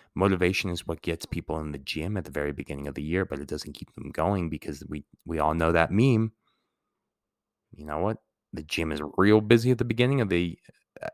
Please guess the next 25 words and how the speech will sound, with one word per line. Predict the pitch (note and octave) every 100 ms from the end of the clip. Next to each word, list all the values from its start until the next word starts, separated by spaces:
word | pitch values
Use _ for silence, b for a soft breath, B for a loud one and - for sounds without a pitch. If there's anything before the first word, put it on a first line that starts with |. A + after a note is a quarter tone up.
| -
of | F#2
January, | - F2 F2+ F2 F2 E2
but | -
it | -
kinda | - G2 G#2 G2+
definitely | G2+ - A#2
tapers | G#2+ A2 A2 G#2+
off | A#2 A#2
by | G2
the | F#2
time | - G2+
February, | A2+ A2+ G2+ F#2 -
February | - A#2 A2 F2 F2 E2+
rolls | F2 E2+ F2
around, | E2 E2+ E2
right? | F2 A2 - _ _ _ _ _ b b b b _ _ _ -
So, | - - D#2+ D#2 D2 - - _ _ _ _ _ _ _ _ _ _ _ - - -
and, | F#2+ E2+ -
and | F#2 E2+
that's | A#2+ C#3 -
also | G2+ B2 D#2+
an | D2+
issue, | C#2+ - -
is | D#2+ E2+
that | - F2+ F2+